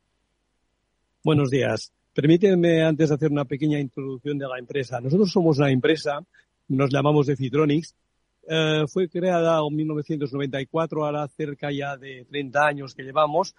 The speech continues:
y empezamos la empresa haciendo re-, dando un servicio de reparación de tarjetas electrónicas para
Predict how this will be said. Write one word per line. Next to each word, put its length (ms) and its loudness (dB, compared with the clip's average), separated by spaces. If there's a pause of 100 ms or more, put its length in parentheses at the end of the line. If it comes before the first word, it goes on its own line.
(200)
y 180 6
empezamos 560 2
la 120 2
empresa 600 0 (400)
haciendo 460 0
re-, 180 2
dando 360 0
un 80 0
servicio 400 -2
de 80 2
reparación 640 -4
de 100 -4
tarjetas 480 -14
electrónicas 720 0
para 320 0